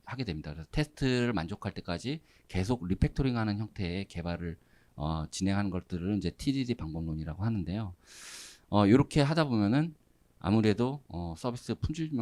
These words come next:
측-, 측면에서 좀 장점들이 있었습니다. 그래서 티디디가 보통 이야기를 하는 장점들은, 어, 어, better quality software라고 해가지고 사실은 티디디가 가장 처음에 마-,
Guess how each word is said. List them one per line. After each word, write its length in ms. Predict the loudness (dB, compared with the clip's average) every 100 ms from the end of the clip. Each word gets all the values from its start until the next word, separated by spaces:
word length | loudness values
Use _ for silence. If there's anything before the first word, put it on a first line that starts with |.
| -4 -8
측-, 220 | -16 -10
측면에서 440 | -4 0 0 -4
좀 140 | -8 -10
장점들이 600 | -12 -10 -10 -8 -8 -10 _ _
있었습니다. 600 | -8 -6 -8 -10 -14 -18 -20 _ _ _ _ -20 -16 -14 -8
그래서 160 | -2 2
티디디가 520 | 4 4 6 8 8
보통 520 | 8 6 6 6 6 6
이야기를 480 | 4 4 2 0
하는 160 | 0 0
장점들은, 1000 | -2 -2 2 2 2 0 0 -2 -2 -6 -16 _ _ _ _ -14 -6
어, 220 | -4 -6 _ _ -20 _ -4
어, 100 | 6
better 260 | 8 8 8
quality 300 | 6 4 0
software라고 760 | -2 -2 0 2 2 2 0
해가지고 720 | 0 -2 -4 -8 -6 -6 -6 -10
사실은 380 | -8 -4 -2 -2
티디디가 440 | -6 -8 -4 -4 -6
가장 520 | -10 -4 -2 -2 -6
처음에 280 | -8 -4 -2
마-, 120 | -2